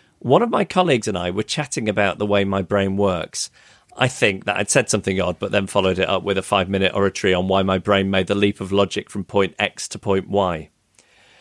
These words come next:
My colleague said that she recognised a lot of what I was saying as being to fami-, as being familiar to her from discussions with and observations of her autistic son, and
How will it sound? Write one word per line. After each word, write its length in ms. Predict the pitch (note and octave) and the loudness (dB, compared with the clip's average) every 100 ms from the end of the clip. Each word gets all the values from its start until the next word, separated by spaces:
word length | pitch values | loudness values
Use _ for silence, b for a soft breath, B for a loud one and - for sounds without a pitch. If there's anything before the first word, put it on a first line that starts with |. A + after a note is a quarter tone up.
| b - | b 0
My 140 | C3+ | 0
colleague 560 | C3+ - B3+ B3 E3 - | 2 2 4 4 2 2
said 300 | - F#2+ E2+ | 2 2 0
that 220 | G#2+ - | -2 -2
she 280 | - D#3+ F#3 | 0 2 2
recognised 640 | F#3 F3 C3+ A#2+ A2+ - | 2 0 -2 0 0 0
a 60 | |
lot 340 | G#2+ B2 F3+ - | 0 4 2 0
of 200 | - C#3+ | -8 -2
what 180 | C#3 - | 0 2
I 60 | |
was 160 | A#2+ A2+ | 2 2
saying 560 | - G#3+ F#3+ A2 F2 F2+ | 0 0 2 0 -2 -6
as 140 | A2+ | -6
being 320 | G#2+ B2+ A#2 A2+ | -2 0 0 -2
to 100 | - | -6
fami-, 340 | - A#2+ C3+ | -6 0 0
as 200 | B2 A2+ | 2 0
being 240 | - B2 | 0 0
familiar 560 | A2+ B2 A#2+ B2+ B2 A2+ | -2 -2 2 2 4 0
to 220 | - A2 | 0 -4
her 500 | G2+ E3 C3+ E2 A2+ B B B - | 2 4 4 2 -4 B B B -6
from 180 | C3 | -4
discussions 800 | A#2+ A#2 - D#3+ - D#3 C3+ B2+ - | -2 -2 0 0 2 -2 -2 -2 -4
with 440 | A2 G#2+ F2 F#2+ - | 2 4 4 0 -4
and 160 | A2 G#2+ - | -4 -2 -2
observations 1200 | A#2 - C3+ B2 E3+ G3 - C3+ G2+ F2 F#2 - - | -2 -2 0 2 2 0 -4 -4 -4 -6 -8 -8 -6
of 180 | A2 - | -6 -2
her 220 | A#2 A2 | 2 4
autistic 580 | - A2 - A2+ - - | 2 -2 -4 -4 -4 -4
son, 460 | - - G3+ G#2 E2+ b b b b b b - | -2 0 2 0 -6 b b b b b b -2
and 540 | A#2+ B2 B2+ B2 - | 4 6 6 2 -4